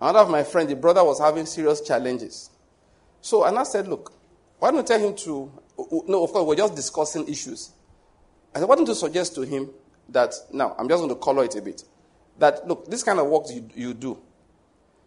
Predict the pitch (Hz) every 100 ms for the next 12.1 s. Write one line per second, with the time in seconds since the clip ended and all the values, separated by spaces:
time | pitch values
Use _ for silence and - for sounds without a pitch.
0 | _ - 196 220 190 180 180 - 143 135
1 | 123 123 - _ 127 147 151 135 135 135
2 | - - 127 190 156 131 117 113 - _
3 | _ _ _ _ _ _ 110 110 113 101
4 | 104 - _ _ _ _ _ _ 127 147
5 | 127 - - - _ _ - 226 214 190
6 | 180 170 151 160 190 139 123 139 131 -
7 | - - _ _ _ _ _ _ _ _
8 | - 131 131 - 113 135 180 175 143 135
9 | 151 160 - 135 143 131 127 135 123 123
10 | 117 110 107 110 107 - 156 120 117 123
11 | 151 156 127 127 117 113 139 127 135 127